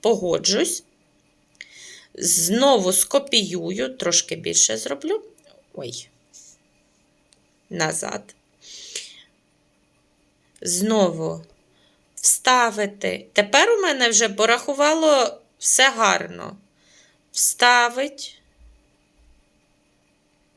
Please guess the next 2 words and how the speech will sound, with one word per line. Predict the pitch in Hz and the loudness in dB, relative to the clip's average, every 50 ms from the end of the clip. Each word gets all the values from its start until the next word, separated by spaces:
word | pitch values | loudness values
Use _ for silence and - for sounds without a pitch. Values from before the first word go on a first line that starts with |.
| _ _ _ _ _ _ _ _ _ _ _ _ _ _ _ _ _ _ _ _ _ _ _ - - _ _ _ _ _ _ _ _ | _ _ _ _ _ _ _ _ _ _ _ _ _ _ _ _ _ _ _ _ _ _ _ -20 -20 _ _ _ _ _ _ _ _
І | - 285 | -6 -4
вставить. | 302 302 - - - - 175 165 165 160 156 160 160 160 - - - - | 0 0 0 0 2 0 0 0 0 -2 -4 -6 -12 -14 -14 -18 -20 -20